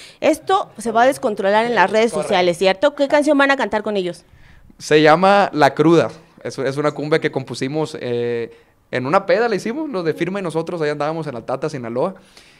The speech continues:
Speaker 2: y le escribimos ahí juntos, de repente dijimos, "Tráiganse la guitarra, plebes", y,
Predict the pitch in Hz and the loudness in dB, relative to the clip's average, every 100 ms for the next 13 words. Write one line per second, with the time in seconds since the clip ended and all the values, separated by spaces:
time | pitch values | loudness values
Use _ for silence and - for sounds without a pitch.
0 | _ - 131 139 135 131 127 135 156 160 | _ -8 0 2 2 -2 -4 -4 0 0
1 | 117 - _ _ _ _ _ _ - - | -2 -8 _ _ _ _ _ _ -16 -6
2 | 131 139 147 170 185 151 135 151 165 170 | -4 -4 -4 -4 -2 -2 -4 -6 -8 -8
3 | - 160 185 180 143 147 170 175 165 175 | -8 -8 -8 -8 -10 -12 -12 -12 -10 -10
4 | 160 139 | -8 -10